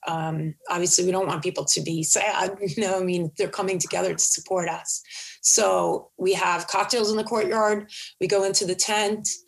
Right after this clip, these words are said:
We'll have a champagne toast. We'll have a, actually, we'll have a local speaker, a young girl who has, um, her name is Jamie Reed. She had, um, she has osteosarcoma, which is a bone cancer.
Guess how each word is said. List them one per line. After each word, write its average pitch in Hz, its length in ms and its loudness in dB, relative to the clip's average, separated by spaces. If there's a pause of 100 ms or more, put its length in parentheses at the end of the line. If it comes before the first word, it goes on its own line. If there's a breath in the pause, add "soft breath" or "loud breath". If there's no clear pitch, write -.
(280 loud breath)
We'll 190 240 2
have 196 180 0
a 180 80 -2
champagne 190 600 0
toast. 190 320 2
We'll 196 100 2
have 202 100 0
a, 208 120 2
actually, 208 300 4
we'll 208 140 2
have 196 140 0
a 190 80 0
local 202 320 0
speaker, 208 500 0
a 196 80 4
young 190 180 2
girl 190 300 0
who 202 80 0
has, 190 380 0
um, 180 300 0
her 190 80 -4
name 185 200 0
is 175 100 -4
Jamie 185 340 0
Reed. 185 360 0 (400 loud breath)
She 196 280 2
had, 180 420 -2
um, 175 540 0
she - 160 4
has 175 260 0
osteosarcoma, 190 960 0
which 190 160 0
is 165 80 -2
a 180 60 0
bone 175 240 -4
cancer. 214 540 -2